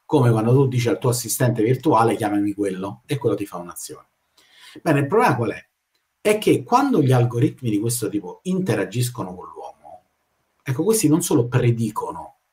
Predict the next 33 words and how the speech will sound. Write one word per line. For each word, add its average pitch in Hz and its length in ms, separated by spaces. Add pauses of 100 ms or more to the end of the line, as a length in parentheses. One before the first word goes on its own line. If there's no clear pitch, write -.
(380)
eh, 104 140
non, 104 220 (200)
come, 104 440
come 107 160
l'algoritmo 104 560
di 107 100
Amazon 92 460
che - 160
ti 104 100
dice, 104 240
o 107 300
l'algoritmo 107 480
di 98 100
Netflix 120 600
che 98 120
ti 107 120
dice 104 140
qual 107 160
è 107 60
il 98 100
film 101 280
che 95 80
più 101 140
o - 20
meno 107 140
ti 95 100
può 92 160
piacere, - 460 (680)
ma 214 220
producono 156 680
anche - 280
dei 95 100
comportamenti. - 800